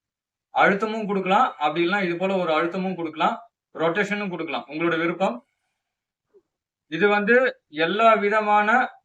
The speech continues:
வலிகளுக்கும் இந்த இடம் வந்து அழுத்தம் கொடுக்கும் பொழுது ஒரு ஃபர்ஸ்ட் எய்டா நம்ம பார்க்கலாம். இது வந்து நம்மளுக்கு மூட்டு வலியா இருக்கலாம், இல்ல கழுத்து வலியா இருக்கலாம், முதுகு வலியா இருக்கலாம். எல்லா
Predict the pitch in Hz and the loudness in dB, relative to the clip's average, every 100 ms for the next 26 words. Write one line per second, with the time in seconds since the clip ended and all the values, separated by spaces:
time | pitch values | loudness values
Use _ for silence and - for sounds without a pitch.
0 | 139 156 185 190 190 180 185 202 165 _ | -4 -2 0 -2 -2 -2 -2 -6 -6 _
1 | _ 143 156 156 170 180 165 170 240 - | _ -8 0 2 2 0 -4 -4 -6 -4
2 | 139 165 185 190 165 165 165 151 131 120 | 0 0 -2 -6 -8 -10 -10 -10 -10 -6
3 | 208 143 147 143 151 147 185 180 175 160 | -6 -6 -8 -8 -8 -4 -2 0 0 -4
4 | 135 123 117 110 104 _ _ _ _ _ | -6 -4 -4 -8 -16 _ _ _ _ _
5 | _ 139 160 165 185 175 160 151 151 147 | _ -4 -2 -2 -4 -6 -8 -6 -6 -4
6 | 135 135 127 - 160 170 165 151 151 147 | -4 -6 -8 -12 -10 -6 -4 0 0 -2
7 | 143 147 151 147 143 156 165 156 151 143 | -4 -4 -2 -4 -4 -4 -4 -6 -2 -2
8 | 139 147 143 147 160 156 147 143 135 131 | -4 -8 -8 -10 -8 -6 -4 -2 -2 -4
9 | 147 156 _ _ _ - 113 135 156 170 | -8 -8 _ _ _ -20 -8 -6 -2 0